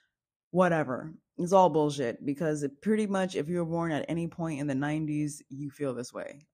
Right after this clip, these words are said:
Um, <laughs> it doesn't matter if it was ninety-one or ninety-five. Only ninety-nine probably, because you, like, didn't grow up in the nineties at all. But if you were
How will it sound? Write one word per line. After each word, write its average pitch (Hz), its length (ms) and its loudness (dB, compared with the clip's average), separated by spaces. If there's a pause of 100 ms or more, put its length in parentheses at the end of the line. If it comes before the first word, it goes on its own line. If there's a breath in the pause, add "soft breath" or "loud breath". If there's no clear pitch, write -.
Um, 131 300 6
<laughs> - 480 4
it - 40 0
doesn't 175 200 4
matter 170 180 0
if 156 80 -2
it 156 60 0
was 143 180 0
ninety-one 156 600 0
or 143 120 -6
ninety-five. 143 680 -4 (2250)
Only 240 340 8
ninety-nine 180 800 8
probably, 139 560 6
because 139 380 2
you, 160 100 2
like, 151 200 6 (420)
didn't 156 260 6
grow 147 140 8
up 143 80 4
in 135 120 6
the 135 80 4
nineties 127 240 0
at 117 100 2
all. 76 300 0
But 151 300 8 (1600 soft breath)
if 190 200 -2
you 233 300 2
were 214 400 2